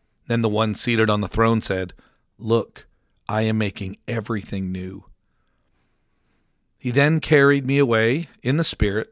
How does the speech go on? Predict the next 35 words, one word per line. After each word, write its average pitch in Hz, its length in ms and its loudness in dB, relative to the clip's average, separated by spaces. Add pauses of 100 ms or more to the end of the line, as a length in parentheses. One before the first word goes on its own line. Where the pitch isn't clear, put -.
(120)
to 131 120 0
a 117 40 0
great 135 440 0
high 143 240 0
mountain, 131 480 -2 (220)
showed 180 400 4
me 139 120 -2
the 113 120 -4
holy 135 280 2
city, 123 300 -2
Jerusalem, 117 640 0 (300)
coming 135 280 2
down 135 360 2
out 123 160 0
of 107 80 -2
heaven 113 320 -4
from 104 200 -6
God, 95 420 -10 (680)
arrayed 120 480 0
with 123 180 -2
God's 127 300 0
glory. 101 580 -8 (600)
Her 143 100 6
radiance 143 500 4
was 135 140 2
like 123 140 0
a 117 40 2
precious - 480 0
jewel, 107 500 -2
like 135 300 0
jasper 127 680 -2
stone, 90 460 -10 (340)
clear 147 440 2
as - 200 -4
crystal. - 600 -4